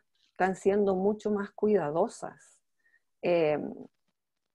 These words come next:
indudablemente que si yo estoy contratando un gerente general hoy día, quiero que haya sido gerente general. Las apuestas, no estoy dispuesto a tomarlas.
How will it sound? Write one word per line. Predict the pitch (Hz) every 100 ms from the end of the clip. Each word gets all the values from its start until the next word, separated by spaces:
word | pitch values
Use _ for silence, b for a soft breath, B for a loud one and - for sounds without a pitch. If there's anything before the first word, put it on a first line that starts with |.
| _ _
indudablemente | 190 190 190 190 202 202 208 208
que | 208
si | 202
yo | 190
estoy | 196 220
contratando | 214 202 190 185 196 202
un |
gerente | 208 185 190 185
general | 202 180 175 190 202
hoy | 202
día, | 202 214 214
quiero | 202 208 208 214
que | 190
haya | 196 196 190
sido | - 220 247 294 302
gerente | - 240 247 247 233
general. | 226 226 226 190 - _ _ _ _ _ _ _ _ _ _ _ _ 151 -
Las | - 160 165
apuestas, | 143 - 202 233 - - 165 202 - _ _ _ _ -
no | 208
estoy | - 233
dispuesto | 240 233 233 220 226 220 -
a | 196
tomarlas. | 190 202 339 - -